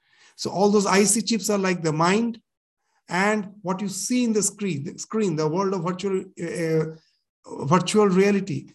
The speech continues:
is the entire creation. So that's why, uh, even if, if you just, uh, uh, go to the quantum mechanics in the modern science, they do say the world is a simulation. It's actually just a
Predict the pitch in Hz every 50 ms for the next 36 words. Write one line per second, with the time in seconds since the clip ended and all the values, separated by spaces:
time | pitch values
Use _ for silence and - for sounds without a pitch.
0 | _ _ - 226 240 226 196 175 196 196 180 180 175 - 185 180 175 160 160 151
1 | 151 139 127 127 - - - - _ _ _ _ _ _ _ _ _ _ _ _
2 | _ _ _ _ _ _ _ _ _ _ _ _ _ _ _ _ _ _ _ _
3 | _ - - 165 202 202 202 - 233 247 240 202 147 131 - - - _ - 165
4 | 160 160 170 190 196 208 196 - - - - 180 - 202 196 185 185 190 170 170
5 | - - 170 156 151 151 147 147 151 - - - _ _ _ 262 - - - 135
6 | 135 - - - 233 - _ _ _ _ _ _ _ _ _ _ _ _ _ -
7 | - - - 151 139 185 208 220 196 214 196 196 202 185 190 190 190 190 214 208
8 | 202 202 196 202 208 202 190 185 185 180 180 160 165 175 185 190 208 208 196 -
9 | - 202 208 208 190 147 131 127 - - - _ _ _ _ _ _ _ _ _
10 | _ 156 190 196 190 143 131 - 254 262 262 247 - - 220 185 160 156 170 151
11 | 147 170 196 202 214 214 214 208 208 208 - 196 202 202 214 214 202 208 - 185
12 | 175 - - - 214 202 214 220 220 220 220 220 - - - 143 120 - - 156
13 | - - 175 165 - - 196 190 180 190 185 185 - 202 185 185